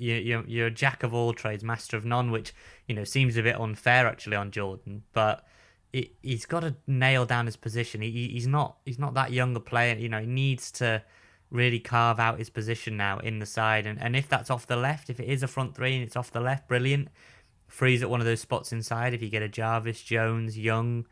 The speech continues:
I mean, Dave Jones, I'm starting to sort of give up on,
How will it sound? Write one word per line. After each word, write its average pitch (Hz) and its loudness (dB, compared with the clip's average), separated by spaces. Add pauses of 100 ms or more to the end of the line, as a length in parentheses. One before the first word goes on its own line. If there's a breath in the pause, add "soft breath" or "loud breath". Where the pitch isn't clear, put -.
(400 soft breath)
I 107 -4
mean, 107 -2
Dave 123 4
Jones, 104 -2
I'm 104 -6
starting 104 0
to 104 -8
sort - -12
of - -18
give 110 0
up 110 0
on, 101 -4